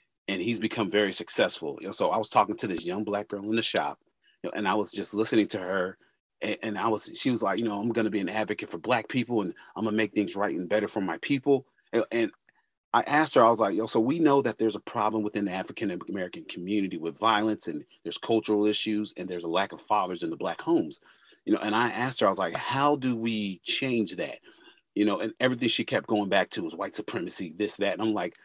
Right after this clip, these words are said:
"I understand that that stuff has played a role." I was like, "But on a lower level, how do we change the family and the home?"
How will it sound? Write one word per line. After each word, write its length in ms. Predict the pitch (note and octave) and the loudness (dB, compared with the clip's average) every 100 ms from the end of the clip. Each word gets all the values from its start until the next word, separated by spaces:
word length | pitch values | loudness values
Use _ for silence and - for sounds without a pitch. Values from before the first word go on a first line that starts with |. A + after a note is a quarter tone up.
| - - | -20 -2
"I 140 | B2 B2 | 2 4
understand 500 | G#2+ - B2+ A2+ G2 | 4 2 4 6 4
that 160 | F2+ - | 2 0
that 160 | F#2 - | -4 2
stuff 220 | A2 G#2 | 2 2
has 320 | - G2 F#2+ | 2 2 2
played 240 | - G#2+ E2+ | 2 2 2
a 100 | D#2 | -2
role." 400 | F#2 A#2+ C#3+ C#3 _ - | 2 6 6 4 _ 0
I 60 | G#2+ | 4
was 80 | |
like, 160 | G#2 G2 | 4 2
"But 140 | A2 - | 0 0
on 180 | A2 F#2+ | 0 0
a 80 | F#2+ | -2
lower 480 | F2+ A#2 B2 A#2+ G2+ | 2 2 4 4 6
level, 420 | A#2 F#2+ F2 - _ _ _ | 6 6 2 -6 _ _ _
how 300 | - A#2 A#2+ | -2 2 2
do 160 | G#2+ F#2+ | 0 -4
we 160 | G2 | -6
change 560 | F#2 - G#2 E2+ E2 - | -2 0 0 -2 -2 -4
the 100 | E2+ | -6
family 600 | - - F2 E2+ E2 - | -6 -6 -4 -4 -6 -6
and 160 | E2+ C#3 | -6 -6
the 80 | |
home?" 480 | - - G2+ C2+ C2+ | -6 -2 -2 -2 -6